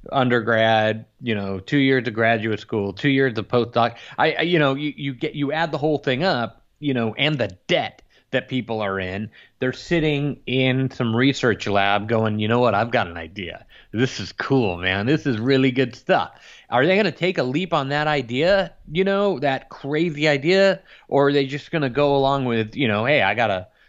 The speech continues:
gotta make my first and fifteenth, right? Gotta pay my bill." Sadly, the vast majority of people out there are going to take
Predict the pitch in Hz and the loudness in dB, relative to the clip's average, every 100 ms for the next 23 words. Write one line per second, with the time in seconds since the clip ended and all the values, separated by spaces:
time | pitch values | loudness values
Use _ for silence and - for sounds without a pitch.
0 | _ _ 120 117 117 123 120 98 - 120 | _ _ -2 0 0 0 -2 -4 -2 -2
1 | 123 113 131 117 139 156 95 104 117 135 | -2 -4 -2 -2 -2 -2 -2 0 0 2
2 | 110 107 - 120 117 107 131 85 - _ | 0 0 -2 0 0 2 0 -2 -10 _
3 | _ - - - 131 117 123 165 220 _ | _ -20 -12 0 2 2 0 -2 -4 _
4 | _ _ _ - 117 113 98 117 135 156 | _ _ _ -8 -6 -6 -4 -2 -2 -6
5 | - - 160 123 98 117 139 139 120 117 | -10 -8 -6 -4 -4 -2 -4 -2 -2 0
6 | 107 82 80 104 127 117 107 104 123 - | 0 0 0 0 2 0 0 -2 -2 -4
7 | 147 113 92 - | -4 -2 -4 -6